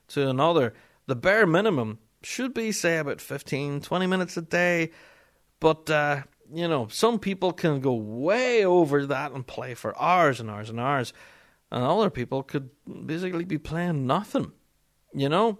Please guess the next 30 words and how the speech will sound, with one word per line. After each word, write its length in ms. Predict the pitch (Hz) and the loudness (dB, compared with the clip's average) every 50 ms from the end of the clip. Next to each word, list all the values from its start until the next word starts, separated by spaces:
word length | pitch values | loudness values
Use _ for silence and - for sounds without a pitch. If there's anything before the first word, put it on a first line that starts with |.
| - - | -8 -8
I 140 | - 151 | -6 -4
do 260 | 156 139 165 214 226 220 | -2 0 0 2 2 2
remember 520 | 190 170 170 175 185 180 175 175 160 - - - - - - _ - - | 0 0 0 -2 0 2 2 2 2 0 -4 -12 -20 -20 -20 _ -10 -2
that 140 | 139 147 | 0 0
I 60 | 147 156 | 0 2
had 160 | 165 170 151 | 2 2 2
a, 100 | 135 131 - - | 2 0 -2 -6
a 260 | - 127 127 107 107 113 - _ _ _ - | -6 -4 -4 -6 -8 -10 -18 _ _ _ 2
bunch 220 | 175 196 214 - | 2 4 4 2
of 80 | 226 - | 2 4
fellas 340 | - 156 165 180 160 143 | 4 4 4 6 4 2
in 80 | 131 120 | 0 -2
the 80 | 113 107 | -4 -2
drum 220 | 113 127 143 147 | -2 -2 -2 0
corps, 200 | - 139 117 110 | 0 0 0 2
actually, 360 | 113 117 113 - - 123 120 | 0 -2 -4 -6 -6 -6 -4
who 100 | 123 147 | -2 -2
never 580 | 151 147 143 139 131 127 127 127 135 127 110 113 | -2 -2 -2 -2 -2 -2 -4 -2 -2 -4 -6 -6
practiced 760 | - _ - - 131 117 117 - - - - - - - _ _ - | -10 _ -2 0 0 0 0 -4 -6 -8 -8 -8 -12 -18 _ _ -10
and 260 | 117 117 113 113 117 - _ - 156 143 - | -8 -6 -6 -8 -10 -12 _ -8 -8 -2 4
basically 400 | - 185 185 180 190 165 165 160 | 4 4 4 4 -2 -4 -6 -4
came 180 | 151 - 156 147 | -2 -2 -2 0
into 200 | 143 139 123 117 | 0 -2 -4 -4
practice 400 | - 139 127 143 - 127 117 117 | -2 -2 -4 -2 -4 -6 -8 -6
and 100 | 120 113 | -6 -2
told 300 | - 151 156 175 175 165 | 0 2 4 4 4 2
me 180 | 160 123 110 - - - _ - | 0 -2 -2 -6 -14 -20 _ -10
every 280 | - 139 139 127 135 139 | -4 -4 -2 0 0 2
week, 280 | 147 175 165 - - _ - - - _ _ _ - | 2 0 0 -2 -8 _ -20 -20 -20 _ _ _ 2
"Well, 280 | 156 185 202 196 185 | 2 4 4 4 2